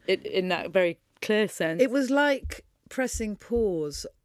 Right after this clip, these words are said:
Speaker 2: on death or something. You know, it was like press or trauma. It was like you hold the note down and you don't let the note go, <sighs> but you have to go on living your life. So going to, you know, I went off to uni-, well, I s-, I left after school. I spent two years, like,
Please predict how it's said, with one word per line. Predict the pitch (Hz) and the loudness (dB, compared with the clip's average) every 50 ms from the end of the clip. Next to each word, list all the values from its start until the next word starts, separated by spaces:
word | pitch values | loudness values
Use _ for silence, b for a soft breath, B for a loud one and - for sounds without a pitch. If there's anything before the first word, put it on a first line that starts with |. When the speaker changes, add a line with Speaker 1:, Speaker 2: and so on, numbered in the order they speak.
| _ _ _ _ _ | _ _ _ _ _
Speaker 2:
on | 170 170 180 175 160 | -8 -8 -6 -8 -8
death | - 175 151 151 180 185 - - - | -8 -6 -6 -6 -6 -8 -8 -8 -8
or | 202 190 | -8 -6
something. | - 226 208 - - - - - | -6 -8 -8 -8 -10 -12 -8 -4
You | - 254 | 0 0
know, | 240 220 | 2 2
it | - | 2
was | 214 208 247 | 2 2 0
like | 240 240 262 - | 0 -2 -4 -4
press | - 254 240 - - - - | -4 -2 -2 -2 -4 -4 -2
or | 202 208 - | -2 -2 -2
trauma. | - - - 220 220 226 233 240 | -4 -4 0 0 2 2 0 0
It | - | -2
was | 220 220 202 | -2 -2 0
like | 208 - | -2 -2
you | 156 208 | -2 -4
hold | - - - 220 214 208 196 - | -4 0 2 4 4 4 2 -2
the | 208 202 | -6 -6
note | 202 214 214 214 170 - | -4 -4 -4 -6 -6 -6
down | 185 170 165 160 | -8 -8 -8 -8
and | 170 170 | -8 -8
you | 175 170 | -8 -6
don't | - 190 180 175 - 175 | -2 -2 -2 -2 -2 -4
let | 180 165 101 | -8 -8 -8
the | 160 175 | -10 -10
note | 175 170 160 143 117 - | -8 -6 -8 -8 -6 -4
go, | 226 226 202 156 143 147 - - - | -2 0 0 0 -2 -4 -8 -12 -16
<sighs> | - - - | -20 -10 -6
but | - 220 | -4 -2
you | 220 208 | 0 0
have | 226 233 - | 0 0 -2
to | - 220 | -4 -8
go | 196 - 220 214 214 208 | -6 -2 0 0 0 0
on | 196 196 | 0 -2
living | 196 196 175 180 175 | -2 -2 -2 -4 -6
your | 170 165 160 | -6 -4 -2
life. | 180 214 208 170 143 147 175 180 - - - B B B B B B B B B B | 0 0 0 0 -2 -4 -6 -8 -12 -18 -20 B B B B B B B B B B
So | - - 233 220 214 208 - - | -2 0 2 2 2 0 -4 -4
going | - 233 214 208 214 196 | 0 0 0 0 0 -4
to, | - - - - | -8 -12 -12 -10
you | 214 | -10
know, | 196 180 | -8 -8
I | 180 185 | -6 -8
went | 196 185 135 | -8 -8 -10
off | 170 165 - | -12 -12 -12
to | - - | -12 -10
uni-, | 190 185 185 - | -10 -10 -8 -4
well, | 214 202 | -4 -4
I | |
s-, | 196 - - - | -4 -4 -6 -4
I | 196 214 | -2 0
left | 220 226 226 208 - - - - - | 2 2 0 -2 -6 -12 -20 -12 -8
after | 214 208 208 196 - - 180 | -6 -6 -6 -6 -8 -10 -10
school. | - - - 214 190 175 | -10 -8 -6 -6 -4 -4
I | 160 | -6
spent | - - 175 151 - - | -6 -8 -10 -12 -12 -14
two | - - 202 190 | -14 -12 -10 -8
years, | 185 175 170 160 160 - - | -6 -6 -6 -6 -6 -8 -10
like, | 156 151 - | -10 -12 -12